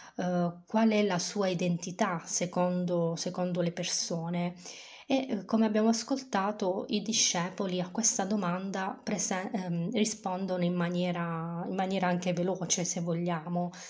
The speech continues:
sono pronti nel rispondere a questa domanda. Infatti dicono, eh,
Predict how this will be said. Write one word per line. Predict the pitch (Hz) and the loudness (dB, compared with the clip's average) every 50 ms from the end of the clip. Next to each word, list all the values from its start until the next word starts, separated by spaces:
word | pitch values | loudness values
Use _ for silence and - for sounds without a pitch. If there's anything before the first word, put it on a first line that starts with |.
| - - | -16 -12
sono | - - 208 190 196 - | -4 -2 0 0 0 2
pronti | 185 208 202 175 165 156 160 170 - - 180 180 - | 4 4 4 4 2 0 -2 -2 -2 -2 -2 -2 -2
nel | 208 185 180 | -2 -2 -2
rispondere | 175 175 - - - - 180 180 180 180 175 | 0 0 -2 -2 -2 -2 -2 0 0 0 -2
a | 165 170 | -2 -4
questa | - 170 - - - 175 | -4 -4 -4 -2 -2 -2
domanda. | 165 185 180 175 160 160 170 175 185 | -2 -2 -2 -2 -2 -2 -2 -2 -2
Infatti | 175 175 - 202 196 190 - - - | -4 -2 0 -2 -2 -2 -4 -6 -6
dicono, | 170 - 185 185 185 180 - 190 185 175 175 175 175 180 180 - - - - - - - - - | -6 -6 -6 -8 -10 -8 -6 -4 0 2 2 2 2 0 -2 -4 -10 -16 -16 -18 -18 -16 -6 -2
eh, | 220 175 | -2 0